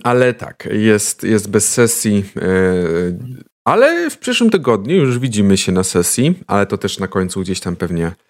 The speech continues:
podamy. Mm, i od czego byśmy chcieli zacząć? E, zaczniemy może od tego, iż już od jakiegoś czasu zresztą,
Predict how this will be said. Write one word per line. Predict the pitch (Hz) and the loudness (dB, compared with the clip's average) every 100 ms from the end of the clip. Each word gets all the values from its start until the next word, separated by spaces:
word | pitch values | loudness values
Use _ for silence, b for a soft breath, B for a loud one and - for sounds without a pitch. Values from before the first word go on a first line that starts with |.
| _ _ _ | _ _ _
podamy. | - 87 82 78 87 _ _ _ _ _ - | -6 -4 -4 -4 -8 _ _ _ _ _ -6
Mm, | 104 110 117 - | 0 0 0 2
i | 147 | 2
od | 156 | 2
czego | 254 247 | 0 -2
byśmy | 233 196 | 0 0
chcieli | 190 165 | 2 2
zacząć? | 123 90 - 85 - - - 113 110 | 2 -2 -2 -8 -8 -8 0 4 4
E, | 113 | 4
zaczniemy | 123 - 180 202 214 | 0 -2 2 4 6
może | 180 170 147 | 4 2 2
od | 151 151 - | 2 0 -2
tego, | 123 104 113 120 151 180 _ _ _ _ _ _ - - - | 0 2 2 2 2 -4 _ _ _ _ _ _ -14 -14 -4
iż | 131 131 127 - - | 0 2 0 -2 -2
już | 127 | -2
od | 135 | 0
jakiegoś | 131 131 123 | 0 0 -2
czasu | - 143 - | 0 0 -2
zresztą, | 101 98 95 - 107 131 | -4 -2 -4 -4 -4 -4